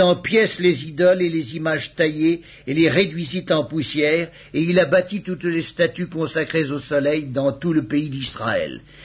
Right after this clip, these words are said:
Puis il retourna à Jérusalem. La dix-huitième année de son règne, après qu'il eut purifié le pays et la maison, il envoya Scaphan, fils d'Atsalia, Maaséja,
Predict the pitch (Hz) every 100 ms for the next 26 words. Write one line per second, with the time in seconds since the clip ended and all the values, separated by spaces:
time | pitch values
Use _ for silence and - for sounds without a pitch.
0 | - - 170 143 185 151 175 175 160 156
1 | 160 151 131 139 139 113 101 85 73 60
2 | - _ _ _ - - _ - - -
3 | - - - - - - 196 214 220 185
4 | 202 202 220 202 185 180 175 123 147 156
5 | 147 165 175 196 190 _ _ 135 143 185
6 | 180 160 147 113 175 165 156 - 180 160
7 | 135 - 165 175 156 127 - - 147 143
8 | 147 165 143 185 196 - - - - 151
9 | 190 196 180 185 190 214 196 - _ -
10 | - 196 151 175 180 202 - _ - _
11 | - - 185 165 127 170 170 - 175 156
12 | 143 151 165 180 - _ _ 135 160 165
13 | - 160 156 123 147 156 185